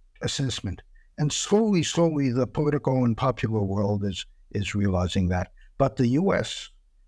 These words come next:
um, and a number of other countries have been asleep after a flurry of building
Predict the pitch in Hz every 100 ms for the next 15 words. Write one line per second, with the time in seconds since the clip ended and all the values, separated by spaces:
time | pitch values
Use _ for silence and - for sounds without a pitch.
0 | _ _ 123 117 117 107 120 120 120 131
1 | 131 123 135 170 - 123 - 113 - _
2 | _ - - - 117 120 120 107 - 127
3 | 123 110 - - - 202 233 - _ _
4 | - - _ _ 123 123 117 127 113 123
5 | 113 - - 135 135 123 110 92 123 123
6 | 113 110 101